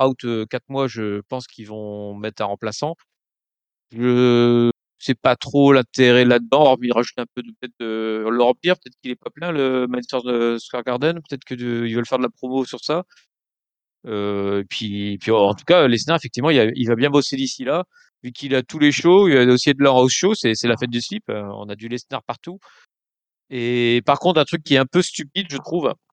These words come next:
c'est la, la, la promo de, de Heyman qui, qui dit qu'il espère bien que ce sera pas un match d'unification et que Lesnar va perdre son titre en house show, comme ça, ça sera,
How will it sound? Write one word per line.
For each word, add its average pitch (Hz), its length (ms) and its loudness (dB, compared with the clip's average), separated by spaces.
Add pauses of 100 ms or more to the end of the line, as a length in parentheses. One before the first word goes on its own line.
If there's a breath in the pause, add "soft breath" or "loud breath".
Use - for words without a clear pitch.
(720)
c'est 127 200 -8
la, 110 360 0
la, 104 320 2
la 101 120 -2
promo 156 300 0
de, 123 380 4
de 117 80 4
Heyman 139 320 2
qui, 110 380 -6
qui 123 160 -10
dit 139 180 -10
qu'il 120 240 -6
espère 131 400 -4
bien 147 200 -2
que 117 340 -2 (420)
ce - 140 -16
sera 127 160 -4
pas 147 140 0
un - 20 0
match 143 160 0
d'unification 135 760 0
et 139 80 2
que 135 120 0
Lesnar 131 420 4
va 127 100 4
perdre - 200 -4
son 135 100 -10
titre - 260 -10
en 117 300 2
house 123 240 0
show, 165 240 0
comme 127 160 -4
ça, 151 180 0
ça 139 120 -4
sera, 110 460 0